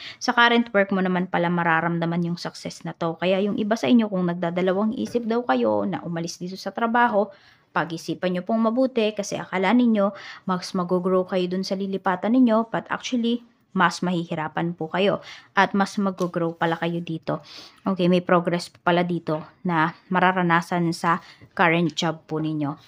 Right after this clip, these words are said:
So, tignan naman natin pagdating naman po sa... Okay, mm, punta naman tayo pagdating sa mga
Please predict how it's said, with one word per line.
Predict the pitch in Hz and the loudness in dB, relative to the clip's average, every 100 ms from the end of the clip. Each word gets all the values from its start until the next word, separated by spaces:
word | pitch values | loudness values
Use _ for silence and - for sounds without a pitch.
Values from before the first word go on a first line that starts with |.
| _ | _
So, | - | -10
tignan | 233 220 208 196 | -4 -2 -2 -2
naman | 185 185 | -2 0
natin | 190 214 214 226 | 0 0 -2 -2
pagdating | - 185 180 180 175 | -4 -6 -6 -6 -6
naman | 175 170 170 | -4 -6 -8
po | 170 170 | -8 -10
sa... | 170 190 254 - _ _ _ _ _ _ _ _ | -8 -6 -6 -8 _ _ _ _ _ _ _ _
Okay, | 175 160 160 151 165 - _ _ | -10 -6 -6 -6 -8 -12 _ _
mm, | - 196 180 190 | -4 -2 -2 -2
punta | 190 | -2
naman | 190 190 185 | 0 0 2
tayo | 185 180 185 | 2 4 2
pagdating | 185 190 185 185 180 | 0 0 -2 0 -2
sa | 185 - 185 190 262 - _ _ _ _ - - - _ _ _ _ _ - _ _ - | -2 -6 -4 0 -2 -4 _ _ _ _ -20 -20 -20 _ _ _ _ _ -20 _ _ -6
mga | 202 196 | -2 -2